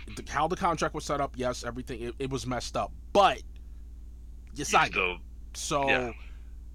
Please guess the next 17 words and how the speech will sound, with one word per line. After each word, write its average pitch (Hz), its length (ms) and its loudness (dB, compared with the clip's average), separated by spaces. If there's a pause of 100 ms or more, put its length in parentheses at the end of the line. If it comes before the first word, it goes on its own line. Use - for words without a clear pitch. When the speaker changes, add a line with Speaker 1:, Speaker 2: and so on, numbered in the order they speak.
(220)
Speaker 1:
I, 156 280 4 (100)
I 147 120 4
agree 135 440 -2
with 208 180 -2
Justin, 151 540 -2 (120)
but 135 200 4
I 135 160 2
am 147 220 -2
glad 127 320 2
Dave 117 180 -4
Chappelle 113 380 -4
got 107 200 -2
his, 104 280 -6
uh, 95 340 -2
just - 360 -6
dues. 104 340 -6
But 113 320 -4